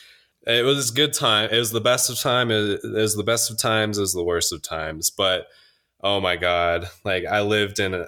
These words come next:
like, a, such a small dorm room. And, you know, once I moved out, I got an apartment, which was fine. But I think when I moved into my townhouse and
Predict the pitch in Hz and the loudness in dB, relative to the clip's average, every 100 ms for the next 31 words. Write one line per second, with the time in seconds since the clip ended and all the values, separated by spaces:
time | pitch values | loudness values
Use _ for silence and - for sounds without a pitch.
0 | 95 92 90 90 - - 104 - 92 - | -4 -2 -2 0 0 2 0 0 0 0
1 | - 104 104 104 104 101 - _ 113 104 | 0 0 2 2 0 -2 -8 _ -2 0
2 | 104 95 92 90 90 90 87 - _ _ | 0 0 0 0 0 -4 -8 -12 _ _
3 | - 95 92 90 90 87 85 - - - | -6 -2 0 0 0 -2 -4 -4 -6 -12
4 | _ _ - 107 95 92 92 98 - 110 | _ _ -6 -4 0 0 0 0 0 0
5 | 104 104 101 107 95 92 92 92 98 98 | 2 0 0 0 2 2 0 -2 0 0
6 | 101 107 - 90 76 85 90 - 87 - | 0 -2 -2 -2 -2 -4 -6 -6 -6 -4
7 | 92 - 90 85 82 82 85 90 85 85 | -2 -2 -2 -2 -2 -6 -8 -8 -4 -2
8 | 85 78 - _ _ _ - 92 - 104 | -2 -6 -12 _ _ _ -4 -4 -2 -4
9 | 92 98 87 90 95 104 101 104 95 104 | -2 -2 -2 -2 -2 -2 0 -2 -4 -4
10 | 85 82 - 107 110 107 113 113 117 117 | -4 -4 -2 0 0 -2 -2 0 0 -2
11 | - - - - - _ - 92 92 87 | -4 -6 -16 -20 -20 _ -2 0 2 0
12 | 85 85 | 0 -4